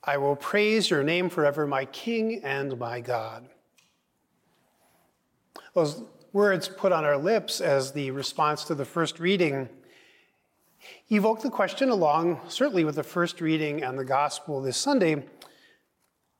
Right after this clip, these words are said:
of what it is like to have Jesus as our King. What's it like to have Jesus as our King? That really is the question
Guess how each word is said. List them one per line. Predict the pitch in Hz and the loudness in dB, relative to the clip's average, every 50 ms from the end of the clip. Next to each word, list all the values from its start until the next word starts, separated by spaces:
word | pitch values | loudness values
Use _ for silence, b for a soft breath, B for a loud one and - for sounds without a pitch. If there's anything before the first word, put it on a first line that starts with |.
| _ - - | _ -2 -2
of | 190 180 180 | 0 2 2
what | 247 294 311 | 2 2 4
it | 320 302 | 2 2
is | 269 262 208 - - - | 2 2 0 -2 -8 -6
like | 156 131 127 123 135 196 - - - - - _ _ _ _ _ - | -2 -2 0 0 -2 -6 -8 -12 -18 -20 -20 _ _ _ _ _ -4
to | - 175 | -4 0
have | - 180 180 170 156 | 2 2 0 0 -2
Jesus | - - 175 190 190 170 180 175 170 175 - | -6 -4 -2 -2 -2 -2 -2 -4 -6 -6 -4
as | 160 135 120 113 98 | -4 -4 -4 -4 -6
our | 92 85 82 | -8 -8 -10
King. | - - - - - 113 113 - - _ _ _ _ _ _ - | -10 -6 -4 -4 -4 -4 -8 -14 -18 _ _ _ _ _ _ -10
What's | 220 233 233 - - | -8 -8 -8 -4 -4
it | 320 311 208 | -4 -4 -2
like | 208 214 185 131 117 - - - _ _ _ _ _ _ - | 0 0 0 0 -2 -8 -16 -20 _ _ _ _ _ _ -2
to | - 175 | 0 2
have | 156 151 135 | 2 2 -2
Jesus | - - 208 220 220 - - 135 120 113 113 - - | -4 -2 0 0 0 0 0 -2 -2 -4 -6 -10 -6
as | 156 143 120 127 | -6 -4 -2 -2
our | 127 131 | -2 -2
King? | 131 - - 202 160 131 113 113 113 - - _ _ _ _ _ _ _ _ _ _ _ _ _ _ _ _ _ B B B B B B B B B B | -4 -2 -2 -2 -2 -2 -4 -10 -14 -20 -20 _ _ _ _ _ _ _ _ _ _ _ _ _ _ _ _ _ B B B B B B B B B B
That | - 180 180 | 0 2 4
really | 196 202 214 208 185 | 4 4 6 6 6
is | 190 196 156 165 | 6 4 4 2
the | 156 156 | -2 -2
question | - - 233 233 220 - - - 175 156 147 151 147 | 0 2 2 2 2 0 0 2 2 2 2 0 -2